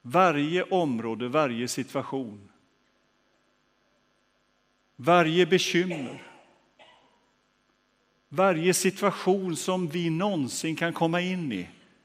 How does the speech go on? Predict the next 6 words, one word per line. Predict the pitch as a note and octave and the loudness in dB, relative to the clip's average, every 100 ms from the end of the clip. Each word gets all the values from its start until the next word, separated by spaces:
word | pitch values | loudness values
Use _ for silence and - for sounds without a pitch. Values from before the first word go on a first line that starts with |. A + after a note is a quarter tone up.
| _ | _
där | A2 G#2 E3 G#3 G#3 | -10 0 2 2 -2
har | D3+ D3+ C3+ C3 | -4 -2 0 0
Jesus | B2+ F3 B2+ G#2 - A#2 F3 | -4 -4 -4 -6 -10 -10 -8
varit. | F3+ A#2 G#2+ F3 - - - _ _ _ _ _ _ _ _ _ _ _ _ _ _ _ _ _ _ _ _ | -8 -6 -8 -12 -16 -20 -20 _ _ _ _ _ _ _ _ _ _ _ _ _ _ _ _ _ _ _ _
Hela | - A3 G#3 C#3+ D#3+ | -10 -2 2 2 2
sträckan. | D#3 - E3+ - - F3+ | 0 -6 -8 -8 -12 -12